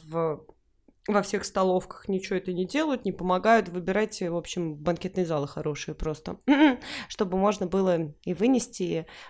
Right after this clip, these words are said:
э, вывести красиво. Вот. А, м, что буду делать? Я буду стоять и плакать.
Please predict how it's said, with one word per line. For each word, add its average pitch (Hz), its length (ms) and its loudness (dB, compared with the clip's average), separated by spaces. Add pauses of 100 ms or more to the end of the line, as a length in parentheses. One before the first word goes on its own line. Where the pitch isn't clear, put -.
э, 156 420 2
вывести 220 400 0
красиво. 160 720 -2 (380)
Вот. - 400 -6 (340)
А, 170 520 8
м, 143 840 -4
что - 160 0
буду 180 160 -4
делать? 196 200 4
Я 220 80 8
буду 214 180 6
стоять 285 320 6
и 226 40 4
плакать. 180 800 4